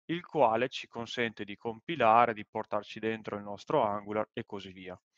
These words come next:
Andiamo quindi anche ad esporre i protocolli. In questo caso vediamo che, eh, la nostra applicazione, eh, espone a livello di backend, quindi un protocollo H T T P S su una porta cinquemilauno,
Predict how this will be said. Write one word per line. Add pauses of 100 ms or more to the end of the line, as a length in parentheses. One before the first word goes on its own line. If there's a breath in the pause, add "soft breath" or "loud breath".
(540 loud breath)
Andiamo
quindi
anche
ad
esporre (120)
i
protocolli. (340)
In
questo
caso
vediamo
che, (400)
eh,
la
nostra
applicazione, (200)
eh,
espone
a
livello
di
backend,
quindi
un
protocollo
H
T
T
P
S
su
una (280)
porta
cinquemilauno,